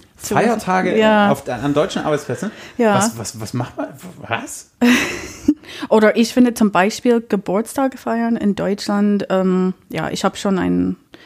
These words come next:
Speaker 1: großes Tabu <laughs>
Speaker 2: Wa-,
Speaker 1: gemacht.
Speaker 2: warum? Erzähl mal.
Speaker 1: Ähm, erstmal muss man Kuchen out of, <laughs> auf Arbeit mitbringen. Ähm, das ist was ganz anderes als in,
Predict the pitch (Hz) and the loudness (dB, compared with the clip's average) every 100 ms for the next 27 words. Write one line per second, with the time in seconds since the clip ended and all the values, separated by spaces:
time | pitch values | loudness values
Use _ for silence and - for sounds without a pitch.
0 | - - 180 185 - 175 170 - - 190 | -12 -6 -4 -6 -8 -8 -8 -8 -8 -10
1 | - - - - - - _ 466 - - | -14 -20 -20 -20 -20 -20 _ -6 -4 -6
2 | - 202 202 123 131 - 165 214 117 - | -2 -4 -4 -8 -8 -6 -4 -4 -6 -12
3 | _ _ 214 208 202 - - _ - _ | _ _ 2 4 2 0 -6 _ -20 _
4 | - 196 - 285 247 240 220 202 180 - | -4 -4 0 2 2 0 0 0 -2 -6
5 | 226 226 262 247 - 220 - 220 - 233 | -6 -2 0 0 -2 -6 -6 -8 0 0
6 | 226 - 269 - 302 - - 214 - 226 | 0 -2 -4 0 -4 -4 -10 -10 -8 -6
7 | 226 233 - - 240 - 196 196 190 185 | -4 -4 -8 -20 -20 -8 -2 0 0 0
8 | 190 196 247 - 208 202 - 165 226 330 | -2 -2 -2 0 -2 -2 -2 2 4 4
9 | 247 285 277 247 233 - 226 | 4 4 2 0 -2 -4 -8